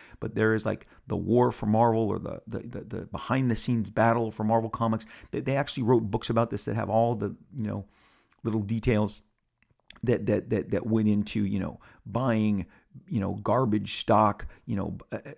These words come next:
shorting the stock. I mean, it, it, it got into all sorts of business areas as people who wanted those assets on the other side,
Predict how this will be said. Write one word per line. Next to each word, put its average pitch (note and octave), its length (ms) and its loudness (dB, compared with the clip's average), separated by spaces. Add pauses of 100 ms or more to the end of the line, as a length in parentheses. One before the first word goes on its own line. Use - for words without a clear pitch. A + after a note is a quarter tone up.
(360)
shorting A#2+ 480 2
the A2+ 80 0
stock. A2 420 0
I A2+ 60 -4
mean, A2+ 160 -2
it, - 20 -8
it, C#3 520 -6
it D#3 60 -6
got - 200 0
into B2 120 2
all A2+ 160 0
sorts A#2 240 -6
of G#2 140 -4
business G#2+ 460 -2
areas G2+ 480 -2 (100)
as G2+ 320 -6 (220)
people F#2+ 420 -6
who A2+ 300 -2
wanted A#2 320 -2
those G2 160 -4
assets A#2 420 -4
on G#2+ 80 -2
the G#2 120 -4
other F#2+ 120 -6
side, - 480 -4